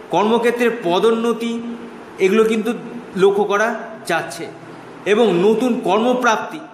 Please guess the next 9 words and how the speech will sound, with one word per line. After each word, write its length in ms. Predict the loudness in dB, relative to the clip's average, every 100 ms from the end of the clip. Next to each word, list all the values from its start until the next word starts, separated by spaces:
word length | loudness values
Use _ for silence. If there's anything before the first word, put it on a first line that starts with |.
| -20 -20 -18 -12 -2
কর্মপ্রাপ্তির 760 | 2 4 4 2 0 -2 -4 -4
একটা 480 | -2 2 2 2 -2
প্রবল 460 | -2 2 2 2 0 -8 -12 -16 -18 -12 -4
সম্ভাবনা 640 | 0 2 2 2 2 2
কিন্তু 480 | 2 0 0 0 0 -4 -10 -12 -16 -18 -4
এই 280 | 2 4 4
মেষ 340 | 2 2 2
রাশি 200 | 0 -2
কিন্তু 420 | -4 -2 0 0